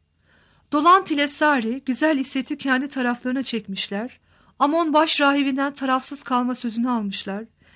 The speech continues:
ve Tebli birçok soylunun etkili dostluğunu sağlamışlardı.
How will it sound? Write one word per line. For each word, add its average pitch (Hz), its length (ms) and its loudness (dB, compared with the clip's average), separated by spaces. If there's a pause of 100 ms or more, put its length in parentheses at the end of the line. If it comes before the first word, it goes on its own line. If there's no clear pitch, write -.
(120)
ve 285 120 2
Tebli 311 340 0
birçok 330 420 -2
soylunun 277 380 -2
etkili 277 400 -4
dostluğunu 233 420 -4
sağlamışlardı. 185 920 -12